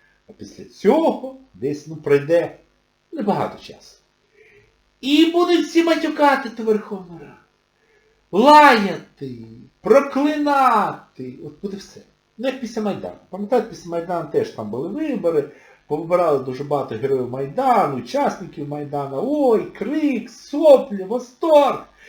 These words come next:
Тепер, а потім, мамо мія, кого повбирали? Жах! <laughs> Пам'ятаєте, козака говорила? Жах!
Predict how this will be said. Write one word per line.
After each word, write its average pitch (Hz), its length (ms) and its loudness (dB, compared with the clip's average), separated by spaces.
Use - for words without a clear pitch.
Тепер, 254 580 4
а 214 120 -2
потім, 330 800 4
мамо 269 520 0
мія, 233 340 -10
кого 233 360 -4
повбирали? 214 920 -10
Жах! 196 840 4
<laughs> - 20 -20
Пам'ятаєте, 208 480 0
козака 151 400 0
говорила? 110 380 -4
Жах! 285 760 2